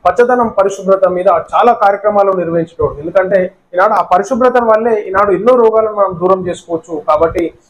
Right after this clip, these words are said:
ఈనాడు, ఆ, ఏదైతే కేంద్ర, కేంద్రం తీసుకున్నట్టు స్వచ్ఛ భారత్, స్వచ్ఛ సర్వేక్షణ కార్యక్రమాలు జరుగుతూ ఉంటది.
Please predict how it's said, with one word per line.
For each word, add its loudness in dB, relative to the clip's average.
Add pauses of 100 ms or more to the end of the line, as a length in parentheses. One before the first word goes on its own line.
(120)
ఈనాడు, 0 (260)
ఆ, 2
ఏదైతే 2 (380)
కేంద్ర, 2 (360)
కేంద్రం 2
తీసుకున్నట్టు 0
స్వచ్ఛ -2
భారత్, 2
స్వచ్ఛ -4
సర్వేక్షణ -2
కార్యక్రమాలు -2
జరుగుతూ -2
ఉంటది. 0